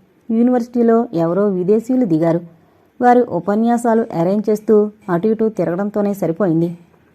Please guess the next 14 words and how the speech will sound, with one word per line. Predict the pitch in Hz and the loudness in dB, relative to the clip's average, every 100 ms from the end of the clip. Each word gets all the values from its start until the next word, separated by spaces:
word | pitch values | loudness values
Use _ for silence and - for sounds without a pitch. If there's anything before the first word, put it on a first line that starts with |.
| - _ _ _ 247 | -20 _ _ _ -2
ఆ | 226 | 0
రోజు | 190 208 233 | 2 2 2
ఇంటికొచ్చేసరికి | 208 - 233 220 208 170 180 202 208 | -2 0 0 2 0 0 0 0 2
లింగమూర్తి | 165 180 214 208 214 | 0 0 0 0 -2
దంపతులున్నారు. | 165 156 208 208 165 160 170 170 - - - - | -2 -2 -2 -2 0 0 0 -4 -14 -20 -20 -4
అరుణ్ | 165 180 | -2 0
కూడా | 196 233 | 0 2
వచ్చింది. | 208 - 165 165 - - _ _ _ | 0 0 0 0 -4 -20 _ _ _
మన్మోహన్కు | 208 185 214 233 226 190 180 196 226 | -2 0 2 2 2 0 2 2 2
వారి | 208 202 | 2 2
రాకలో | 147 156 175 220 | 0 -2 -2 -2
గల | 220 220 214 165 | 0 0 -2 -4
ఆంతర్యం | 160 180 196 202 | -4 -2 -2 -2
అర్థమైంది. | 156 147 202 170 165 | -2 -2 0 2 0